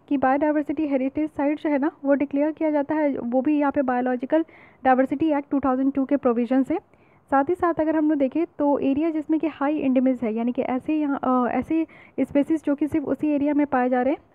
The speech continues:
और keystone species का presence है। keystone species कहने का मतलब है कि अगर कोई species किसी area में है तो उसके कारण दूसरे species को फ़ायदा हो रहा है, तो ये भी आपको declare किया जा सकता है biodiversity heritage साइट्स में। तो first and second बिल्कुल correct है,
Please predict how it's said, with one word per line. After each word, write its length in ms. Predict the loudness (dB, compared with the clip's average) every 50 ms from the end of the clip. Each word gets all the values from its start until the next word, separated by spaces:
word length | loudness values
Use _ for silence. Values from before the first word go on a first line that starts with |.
| -6 -2
और 300 | 0 2 2 2 2 0
keystone 580 | -4 -2 -2 -2 -2 -2 -2 -2 0 0 0 -2
species 380 | -2 -4 -6 -4 -4 -6 -4
का 100 | -4 -4
presence 400 | 0 0 0 0 2 0 2 2
है। 100 | 0 -2 -4 -8 -20 _ _ _ _ _
keystone 500 | 0 0 0 0 0 -2 -2 0 0 -2
species 360 | -2 -4 -6 -6 -6 -6 -8
कहने 280 | -4 -2 0 0 0 0
का 100 | 0 0
मतलब 300 | 0 0 0 0 0 0
है 80 | 0 -2
कि 100 | -2 -2
अगर 280 | -2 -2 -2 -2 -4
कोई 300 | -2 -2 -2 0 0 -2
species 380 | -2 -2 -4 -4 -2 -4 -6 -4
किसी 240 | -4 -4 -2 -2 0 0 0
area 180 | 0 0 2
में 120 | 2 2 2
है 160 | 2 0 -4 -6 -12 -20 _ -4
तो 100 | 0 0
उसके 200 | 0 0 0 -2
कारण 300 | 0 0 2 2 2 2
दूसरे 340 | 2 0 0 -2 -2 -2 -2
species 320 | -2 -4 -4 -4 -4 -4 -4
को 100 | -4 -4
फ़ायदा 340 | -2 0 0 0 0 0
हो 140 | -2 -2 0
रहा 120 | -2 -2 -2
है, 80 | -4 -6 _ -18 _ _ _ _ _ 2
तो 200 | 4 6 6 6
ये 120 | 4 4
भी 100 | 2 2
आपको 200 | 2 2 0 -2
declare 320 | -2 -2 0 2 2 2 2
किया 180 | 0 0 0
जा 140 | 2 2 0
सकता 280 | 0 -2 -4 -4 -4 -4
है 100 | -2 -2
biodiversity 720 | -2 0 -2 0 0 0 0 0 0 -2 -2 -4 -4 -4
heritage 400 | -2 -2 -2 -2 0 0 -2 -2
साइट्स 360 | -2 -4 -4 -4 -4 -6 -8
में। 140 | -6 -6 -6 -8 -10 -14 _ _ _ _ -6
तो 60 | -6
first 300 | -2 0 0 0 0 -2
and 120 | -6 -4 -4
second 260 | -4 -2 -2 0 0
बिल्कुल 260 | 0 0 0 -2 -2
correct 320 | 0 0 0 0 0 -2 -4
है, 80 | -4